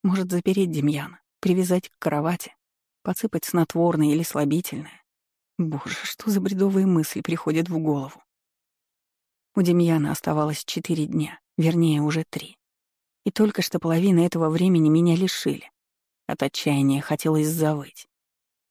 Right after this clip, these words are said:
«Лина, не расстраивайся». Он очаровательно улыбнулся, потянулся через стол и взял меня за руку. «Обещаю, послезавтра вечером устроим нормальное свидание».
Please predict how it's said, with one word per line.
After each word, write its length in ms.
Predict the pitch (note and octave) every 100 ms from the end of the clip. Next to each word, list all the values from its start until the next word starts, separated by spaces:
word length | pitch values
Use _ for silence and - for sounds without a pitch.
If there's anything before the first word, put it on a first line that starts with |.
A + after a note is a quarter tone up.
| _ _ _ _ _
«Лина, 340 | D3 C3+ C#3
не 160 | C#3+ D3
расстраивайся». 800 | D3 D3+ - C#3+ C3+ C#3 - - _ _ _ _ _ _ _ _ _
Он 100 | F#3
очаровательно 640 | F#3 F#3 G3 G#3 - F#3
улыбнулся, 600 | F3 E3+ D#3+ E3+ F#3 -
потянулся 540 | C3+ C3+ C#3+ D3+ E3 -
через 280 | - B2+ D3
стол 260 | - E3
и 40 | C#3+
взял 220 | C#3+ D3+
меня 300 | C#3+ C3+ C3+
за 160 | D3+ C#3+
руку. 260 | D3 - _ _ _ _ _ _ _ _ _ _ -
«Обещаю, 600 | C#3 C#3 - - C3 - _ _ _ _
послезавтра 760 | - - C3+ C#3 C#3+ D3 -
вечером 480 | C3+ C3+ C#3 C3+ C3
устроим 400 | C3 - D3+ C#3
нормальное 500 | C3 C3 C#3 C#3+ C3
свидание». 600 | E3 - C3+ C#3 - -